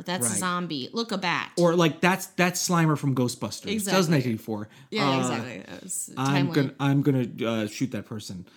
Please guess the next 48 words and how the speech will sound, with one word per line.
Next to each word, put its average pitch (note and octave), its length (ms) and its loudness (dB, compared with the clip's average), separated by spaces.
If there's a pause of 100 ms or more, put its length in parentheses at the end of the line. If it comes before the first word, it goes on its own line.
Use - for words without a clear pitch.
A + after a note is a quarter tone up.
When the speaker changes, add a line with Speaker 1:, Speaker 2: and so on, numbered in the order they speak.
(120)
Speaker 2:
I E3+ 60 0
Speaker 1:
Yeah. G3+ 60 0
Speaker 2:
also G3 240 6
happen F3 160 6
to F3+ 60 6
have D#3 200 4 (180)
sex - 300 -4
with A#2+ 80 -8
their A#2+ 140 -4
wife, G2 440 -8
too. A#2 200 -2
But F3+ 100 -4
Speaker 1:
Uh, G3 440 -2
Speaker 2:
I, D#3 300 4
I D#3+ 140 6
thought F#3+ 140 4
it - 20 6
was F3+ 80 6
Speaker 1:
that's - 100 4
none F3+ 120 8
of - 40 8
Speaker 2:
Slimer, - 40 8
Speaker 1:
your C#3 40 8
Speaker 2:
though. B2+ 120 4
Speaker 1:
matter. C#3+ 120 0
Speaker 2:
I F3 80 6
thought G#3+ 140 8
I F#3+ 40 8
was F#3 60 8
Speaker 1:
I - 40 8
Speaker 2:
having F3 160 6
Speaker 1:
thought, F4 100 6
Speaker 2:
sex F3+ 200 4
with D3 120 -2
Slimer's D3 320 4
Speaker 1:
yeah, C3 60 2
Speaker 2:
wife. C3+ 180 6
Speaker 1:
come F3+ 160 0
on, F#3 60 -8
relax, A3+ 440 0
everybody. D#3+ 600 -8 (200)
I G3 80 0
did A#3 240 0
what G#3 140 2
I G3+ 60 2
needed F3+ 220 -2
to D#3+ 100 -8
do. C3+ 280 -10